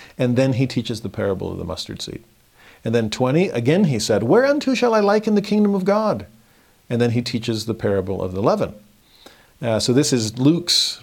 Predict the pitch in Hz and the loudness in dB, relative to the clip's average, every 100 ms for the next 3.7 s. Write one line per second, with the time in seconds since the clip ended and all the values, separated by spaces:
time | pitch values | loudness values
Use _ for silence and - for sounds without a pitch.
0 | - - 143 135 - 113 95 - - - | -14 0 2 2 0 -2 -4 -6 -6 -2
1 | 104 - 120 104 - 101 110 101 95 90 | -2 -2 -2 -2 -4 -2 -2 -2 -4 -6
2 | 98 92 98 98 107 - _ 110 101 104 | -6 -8 -8 -10 -12 -20 _ -6 -6 -6
3 | 101 95 - - - 110 | -8 -8 -8 -10 -10 -12